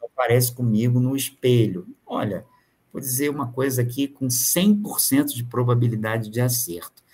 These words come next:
Nenhuma pessoa que tá do seu lado, é, na sua equipe, na sua empresa,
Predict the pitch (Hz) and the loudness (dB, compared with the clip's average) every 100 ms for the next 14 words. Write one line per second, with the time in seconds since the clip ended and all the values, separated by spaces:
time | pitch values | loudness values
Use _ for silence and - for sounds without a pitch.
0 | _ _ 120 147 160 151 131 135 160 151 | _ _ -2 0 0 0 4 4 4 2
1 | 143 123 120 - 104 98 101 101 _ _ | 0 -2 -4 -4 -2 -2 -2 -6 _ _
2 | _ _ 101 - 110 107 - 107 90 90 | _ _ -12 -2 -2 -2 -2 -2 0 -2
3 | 92 92 - _ _ _ _ _ - 104 | -4 -8 -14 _ _ _ _ _ -6 -2
4 | 101 95 92 92 120 110 120 - 113 104 | -2 -2 -4 -4 -4 -4 -2 0 0 0
5 | - 107 104 - - _ _ 110 120 120 | -4 -6 -6 -12 -20 _ _ 0 0 2
6 | 117 104 104 104 120 95 90 | 0 0 0 2 2 0 -6